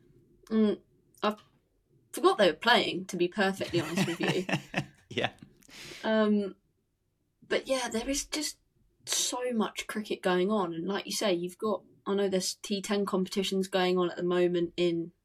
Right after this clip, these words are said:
Speaker 1: I think, Abu Dhabi. I saw that was on the
Speaker 2: Yeah.
Speaker 1: T V as well
Speaker 2: Yeah.
Speaker 1: on, on a channel. I don't know if that's ever been broadcast on T V
Speaker 2: Uh,
Speaker 1: before.
Speaker 2: I
Speaker 1: Might,
Speaker 2: think it might have
Speaker 1: maybe.
Speaker 2: been on Sky at some point, yeah.
Speaker 1: Yeah, and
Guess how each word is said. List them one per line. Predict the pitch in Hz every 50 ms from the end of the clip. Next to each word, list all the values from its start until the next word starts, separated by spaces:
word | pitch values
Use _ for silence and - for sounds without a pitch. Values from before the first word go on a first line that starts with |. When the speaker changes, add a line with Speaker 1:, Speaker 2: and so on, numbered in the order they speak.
| _ _ -
Speaker 1:
I | 185
think, | - - 190 180 - -
Abu | - 185 175 170 170
Dhabi. | - - 202 214 220 214 220 214 208
I | 202
saw | - - 175 165
that | 165 196 185 -
was | - 208 202
on | 202 208
the | 202 202 -
Speaker 2:
Yeah. | - 196
Speaker 1:
T | 196 196
V | 190 190 190 185
as | 180 180
well | 180 190 202 202 202
Speaker 2:
Yeah. | 196 196
Speaker 1:
on, | 196 180 170 165 170 165 151 - _ - -
on | 180 175
a | 175 175 180 - _ _ _ _ _ -
channel. | - - 190 185 180 180
I | 180
don't | 202 196 175
know | 170 180
if | 180 -
that's | 180 160 - -
ever | 190 185
been | 180 175 180 175
broadcast | 175 180 170 165 170 - - 151 156 - - -
on | 160 160 170 175 _ _ _ _ _ _ _ -
T | - - 180 -
V | 175 170
Speaker 2:
Uh, | 165
Speaker 1:
before. | 160 156 156 180 175 165
Speaker 2:
I | 160 180 - _ _ _ _ _ _
Speaker 1:
Might, | - 202 - - 240 -
Speaker 2:
think | 349 -
it | - 190
might | 190 220
have | - 294
Speaker 1:
maybe. | 330 - -
Speaker 2:
been | -
on | 85 -
Sky | - - - - 90 87 87
at | - -
some | - - 82 82 80
point, | - - 131 135 -
yeah. | - 135 92 80 85 - _ - - - - - - - - - - - - -
Speaker 1:
Yeah, | - 262 262 254 240 214 190 185 180
and | 185 196 202 202